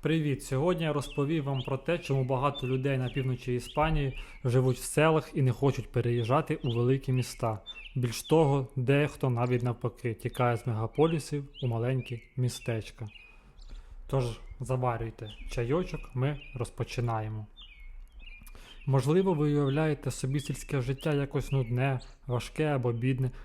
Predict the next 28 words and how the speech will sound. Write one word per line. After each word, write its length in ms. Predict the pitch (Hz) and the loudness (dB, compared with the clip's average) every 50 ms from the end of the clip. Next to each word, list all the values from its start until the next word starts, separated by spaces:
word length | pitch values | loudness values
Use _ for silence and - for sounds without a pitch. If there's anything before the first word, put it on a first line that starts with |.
| - - | -16 -4
але 200 | - 127 131 135 | 0 2 2 4
в 20 | 139 | 2
Іспанії 480 | 143 135 - - 165 175 180 170 156 | 0 -2 -2 2 2 2 4 4 0
все 160 | 139 - - 127 | 0 -2 -2 -2
трошки 380 | - 147 151 - - - 139 | 0 0 0 -2 -2 -2 0
інакше. 560 | 143 143 143 143 123 110 - - - - 113 - - - - - - | 0 2 2 0 0 -2 -4 -10 -12 -12 -12 -12 -14 -18 -20 -8 -6
У 80 | 139 127 | -6 -2
цьому 240 | - 185 180 170 | 0 0 0 2
відео 260 | 160 156 180 165 160 156 | 2 0 2 2 2 2
я 80 | 151 | 2
поясню, 520 | 147 - 151 151 143 - - 165 139 127 107 - - - - | 2 2 0 0 0 0 2 2 2 2 0 -4 -12 -14 -4
чому 260 | - 143 139 139 135 | 0 2 4 4 2
переваги 460 | 123 - 135 123 127 131 135 131 127 | 2 2 2 2 4 4 4 2 2
життя 260 | 117 123 131 127 - 127 | 2 0 -2 0 -2 -4
в 60 | 110 | -4
селах 380 | - - 160 160 165 156 120 | -2 -2 0 0 0 0 0
на 80 | 135 120 | -2 -2
півночі 420 | - - 135 131 131 123 - - | 0 0 0 2 2 0 -2 -4
країни 480 | 120 - 123 123 123 139 151 156 156 165 - | -6 -2 -2 0 0 0 0 -2 -2 -4 -6
і 60 | 127 | -8
чому 200 | - - 131 123 117 | -4 -2 -2 0 0
багато 360 | 120 113 117 127 120 - - 113 113 | 0 0 0 -2 -2 -2 -4 -6 -4
людей 260 | 113 120 135 151 165 160 - - - - - - - - | -4 -2 -2 -2 -2 -4 -8 -14 -14 -14 -14 -14 -6 -4
почуваються 760 | 131 123 - 131 120 127 135 143 147 139 131 - - 131 127 - - - - - - - - | -4 -2 0 2 4 4 4 4 2 2 0 -2 -4 -4 -4 -4 -8 -12 -14 -14 -14 -4 -2
там 160 | 131 123 117 | 0 0 0
значно 380 | 110 120 135 135 120 - 135 117 | 2 2 2 2 2 0 -2 -2
щасливішим, 800 | - - 123 - - - 143 135 147 143 123 - - 117 110 104 - - - | -2 -2 -6 -4 -2 -2 0 0 2 0 0 -2 -6 -8 -8 -8 -10 -4 -2
ніж 260 | 123 123 120 113 - | 0 0 0 0 -2